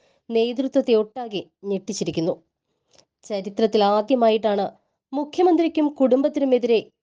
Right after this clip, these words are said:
സ്വന്തം തട്ടകമായ കണ്ണൂരിൽ നിന്നും ഇത്തരത്തിലൊരു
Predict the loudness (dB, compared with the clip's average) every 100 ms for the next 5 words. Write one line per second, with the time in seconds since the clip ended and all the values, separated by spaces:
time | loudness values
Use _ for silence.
0 | _ -20 -6 -2 0 0 0 0 0 2
1 | 0 0 0 -2 0 0 2 2 2 2
2 | 2 -2 -6 _ _ -4 0 0 0 -2
3 | 2 2 2